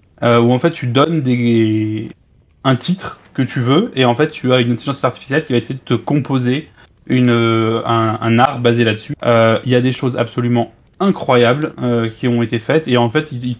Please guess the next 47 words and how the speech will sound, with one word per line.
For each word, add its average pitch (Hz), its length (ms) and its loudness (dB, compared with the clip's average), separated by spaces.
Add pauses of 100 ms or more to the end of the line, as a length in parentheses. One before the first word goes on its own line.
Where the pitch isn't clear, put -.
il 135 100 -2
t'envoie, 139 440 4
euh, 117 40 0
quatre 160 360 -2
résultats 135 500 0
basés 127 300 0
sur, 123 240 -2
euh, 117 80 -2
ta 117 100 -4
demande 117 320 -2 (300)
et 127 100 -2
tu 127 140 -6
peux 131 260 2
en 123 100 4
ré-, 123 160 4
tu 131 200 -6
récupérer 123 340 0
une 139 80 0
pour 127 120 -6
faire 120 80 2
des 117 120 0
itérations 131 720 2
ou 113 120 0 (500)
trucs 117 180 -6
dessus. 117 300 -8
Et 120 80 0
donc 131 160 2
en 139 80 0
fait 170 160 2
l'idée 139 160 0
ça - 120 0
serait 123 200 0
d'avoir 120 380 0
cette 143 320 -4
technologie 135 500 2
au 117 100 2
cœur 123 240 0
du 117 140 -2
jeu 135 220 -2 (440)
et, 139 300 4
euh, 120 180 4
un 135 80 2
peu 175 100 2
comme 135 220 2
des 120 220 0
Game 127 200 0
Dev 127 160 2